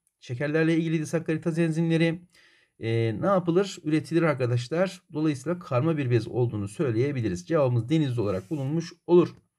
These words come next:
On birinci sorumuz, ince bağırsak,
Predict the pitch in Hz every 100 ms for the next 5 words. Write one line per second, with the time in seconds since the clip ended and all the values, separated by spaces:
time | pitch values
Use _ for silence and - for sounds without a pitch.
0 | _ _ _ _ _ 180 220 262 269 254
1 | 254 247 220 202 196 - - - - _
2 | _ _ - 180 190 240 214 208 190 196
3 | 175 190 -